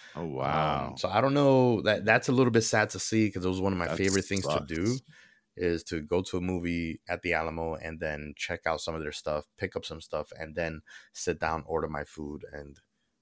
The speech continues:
Speaker 2: watch a movie.
Speaker 1: Mm-hmm.
Speaker 2: So that's not there. And then the second thing is that the menu is about half the size. Um,
Speaker 1: Really?
Speaker 2: yeah. So, uh,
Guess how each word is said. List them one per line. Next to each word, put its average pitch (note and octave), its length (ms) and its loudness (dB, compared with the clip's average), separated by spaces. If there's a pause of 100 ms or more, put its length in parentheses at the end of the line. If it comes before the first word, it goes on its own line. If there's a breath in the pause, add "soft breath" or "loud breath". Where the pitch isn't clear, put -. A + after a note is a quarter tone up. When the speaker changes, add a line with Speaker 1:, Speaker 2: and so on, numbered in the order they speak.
Speaker 2:
watch - 280 -10
a D#2+ 40 -10
movie. A2 340 -2 (460 soft breath)
Speaker 1:
Mm-hmm. F#2 320 -2
Speaker 2:
So F2 460 2
that's F#2+ 340 -2
not D#2+ 220 -4
there. D2+ 260 -6
And E2+ 160 -6
then F#2+ 360 -2
the F#2+ 180 -6
second - 640 -4
thing D2+ 460 -4
is F2 260 -2
that F#2 160 0
the F2+ 80 0
menu A2 720 2
is F#2 260 2
about D#2 300 -2
half - 320 0
the - 100 -14
size. - 580 -12 (1200)
Um, D#2 680 -2
Speaker 1:
Really? F2+ 640 -2 (180)
Speaker 2:
yeah. F2+ 540 6
So, F2+ 500 2 (520 loud breath)
uh, F2 480 2